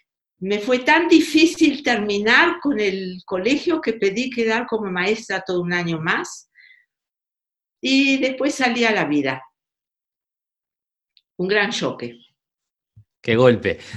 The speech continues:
Speaker 2: Después de estar pupila, aparte internada en, en el colegio. Tan, tan así que es, es raro, aparte, después de estar, uno se imaginará, yo te digo porque yo,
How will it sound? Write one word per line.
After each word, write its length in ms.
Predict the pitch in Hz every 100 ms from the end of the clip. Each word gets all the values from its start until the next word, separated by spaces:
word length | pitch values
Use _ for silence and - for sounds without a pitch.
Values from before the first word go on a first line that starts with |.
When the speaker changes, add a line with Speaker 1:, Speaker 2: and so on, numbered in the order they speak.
| -
Speaker 2:
Después 320 | 104 104 127
de 20 | 120
estar 460 | 143 139 120 98 -
pupila, 480 | - 113 151 170 185
aparte 340 | - 117 120 143
internada 600 | 113 95 95 120 135 120
en, 80 |
en 140 | 107 104
el 100 | 104
colegio. 600 | 104 104 139 139 165 170 - - - -
Tan, 200 | 160 151
tan 160 | 202
así 260 | 190 170 226
que 180 | 208 170
es, 100 | 190
es 180 | 165 160
raro, 280 | 170 123 110
aparte, 320 | 107 127 104
después 340 | 98 95 127
de 20 | 120
estar, 200 | 135 131
uno 420 | 127 135 123 107
se 140 | -
imaginará, 420 | 113 107 117 113
yo 160 | 135 147
te 60 | 139
digo 120 | 160
porque 200 | 131 117
yo, 220 | 113 139